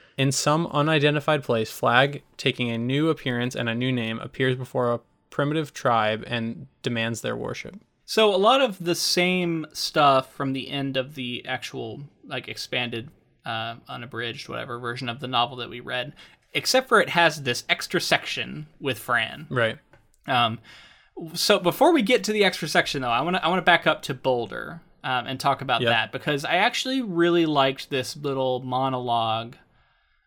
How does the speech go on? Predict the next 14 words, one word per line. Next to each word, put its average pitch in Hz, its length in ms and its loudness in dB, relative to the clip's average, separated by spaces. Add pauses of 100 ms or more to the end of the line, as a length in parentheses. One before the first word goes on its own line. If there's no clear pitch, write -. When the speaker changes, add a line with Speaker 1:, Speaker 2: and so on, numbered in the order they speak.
Speaker 2:
Um, 127 220 0
it's - 100 2
not - 120 2
really 151 220 6
a 139 60 2
monologue 123 400 2
because 123 320 -4
Franny's 156 440 -2
essentially 139 360 -6
talking 131 460 0
to 123 180 -8
her 117 160 -2
unborn 113 360 -8
child, 117 480 -8